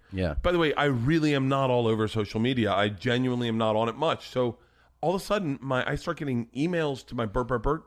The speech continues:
Speaker 2: thing
Speaker 1: Yeah.
Speaker 2: and getting texts to my community thing of like, "Why'd you bitch out, man?"
Speaker 1: Yeah.
Speaker 2: This concerned. Like, so if,
Speaker 1: <laughs>
Speaker 2: if Joe or Ari decides not to do it,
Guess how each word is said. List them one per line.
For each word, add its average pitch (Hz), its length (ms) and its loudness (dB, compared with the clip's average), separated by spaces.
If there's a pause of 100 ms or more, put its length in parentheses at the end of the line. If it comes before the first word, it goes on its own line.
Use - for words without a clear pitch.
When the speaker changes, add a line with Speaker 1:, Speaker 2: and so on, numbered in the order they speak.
(200)
Speaker 2:
thing 110 220 0
Speaker 1:
Yeah. 101 220 2 (240)
Speaker 2:
and 190 200 2
getting 170 420 -2 (220)
texts 180 360 -2
to 165 80 -6
my 139 120 0
community 151 500 0
thing 120 420 -2 (320)
of 131 100 -2
like, 120 220 0
"Why'd 131 420 -2
you 151 80 -6
bitch 147 260 -2
out, 180 220 0
man?" 131 260 -2
Speaker 1:
Yeah. 92 240 -2
Speaker 2:
This 180 220 -2 (580)
concerned. 247 560 0
Like, 160 220 0 (240)
so 220 240 0
if, 175 160 -2
Speaker 1:
<laughs> - 180 -2
Speaker 2:
if 196 120 0
Joe 311 220 4
or 370 60 4
Ari 269 220 4
decides 202 320 2
not 175 140 0
to 165 60 -4
do 170 120 4
it, 160 80 0